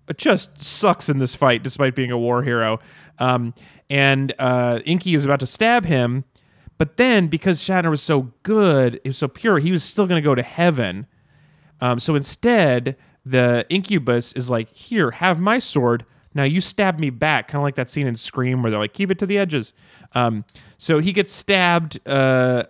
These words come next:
uh, by Shatner, which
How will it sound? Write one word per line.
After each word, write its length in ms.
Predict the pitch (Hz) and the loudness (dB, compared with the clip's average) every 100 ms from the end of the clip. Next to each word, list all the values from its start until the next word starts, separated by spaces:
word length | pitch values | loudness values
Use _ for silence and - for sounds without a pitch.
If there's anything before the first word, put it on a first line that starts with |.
| _ | _
uh, 200 | 135 131 | -4 -2
by 320 | 117 131 135 131 | 0 0 2 0
Shatner, 680 | - 269 269 175 131 131 - _ _ _ _ _ _ - | 0 2 2 2 2 0 -6 _ _ _ _ _ _ -4
which 200 | 151 | -4